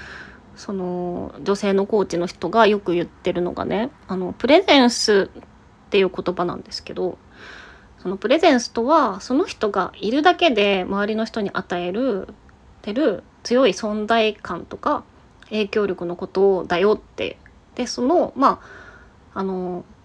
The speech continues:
コーチとして、例えばエグゼクティブコーチとかになりたいんだったら、プレゼンスを高める努力をしなさいと。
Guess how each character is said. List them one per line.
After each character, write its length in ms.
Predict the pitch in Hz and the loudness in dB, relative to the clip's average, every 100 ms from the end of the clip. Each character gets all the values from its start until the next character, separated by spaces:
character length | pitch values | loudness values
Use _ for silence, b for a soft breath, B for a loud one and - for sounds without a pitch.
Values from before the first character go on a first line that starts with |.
| _ - _ _ _ | _ -20 _ _ _
コ 140 | - 320 | 4 4
ー 60 | |
チ 120 | 226 | 4
と 100 | - | 0
し 60 | 196 | 0
て、 120 | 269 | 0
例 180 | 226 202 | 2 2
え 40 | |
ば 100 | 247 | 4
エ 60 | 190 | 4
グ 100 | 190 | 4
ゼ 120 | 208 | 2
ク 120 | 202 | 0
テ 100 | - | -2
ィ 40 | 220 | -2
ブ 80 | 233 | 2
コ 140 | 247 | 2
ー 40 | |
チ 100 | 196 | 2
と 80 | - | -2
か 100 | 190 | -2
に 60 | 185 | 0
な 100 | 202 | 0
り 80 | 226 | 2
た 120 | 320 | 4
い 60 | |
ん 60 | 277 | 4
だ 80 | 202 | 2
っ 40 | |
た 180 | - - | 0 2
ら、 240 | 311 247 - | 6 6 4
プ 140 | - | 2
レ 80 | 311 | 4
ゼ 120 | 311 | 6
ン 60 | 240 | 4
ス 80 | |
を 80 | 208 | 2
高 200 | 202 202 | -2 0
め 100 | 220 | 2
る 80 | 202 | 2
努 100 | 208 | 2
力 200 | 196 170 | 0 -2
を 60 | 156 | -6
し 140 | - | -4
な 100 | 180 | -6
さ 140 | 190 | -4
い 60 | 170 | -6
と。 140 | - | -8